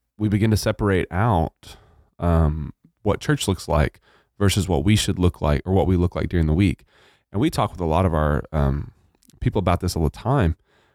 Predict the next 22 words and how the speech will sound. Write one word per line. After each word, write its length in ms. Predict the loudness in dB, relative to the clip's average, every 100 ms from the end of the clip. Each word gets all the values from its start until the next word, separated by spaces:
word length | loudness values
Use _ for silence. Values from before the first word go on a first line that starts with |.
| _ _ _ _
'cause 120 | -2
there's 160 | 0 0
questions 500 | -2 -4 -2 0 0
that 140 | 0 0
our 80 |
people 220 | 0 -4 -6
have 280 | -2 -2
on 140 | 0 -2
that. 140 | -4
It's 120 | -4
like, 120 | -8 -6
"Well, 80 |
how 180 | -6 -2
does 120 | 0 0
this 120 | 0
work? 200 | -2 -2
How 100 | -2
does 100 | -2
this 160 | -4
look?" 240 | 0 0 0
And 160 | 0 2
really, 300 | 2 0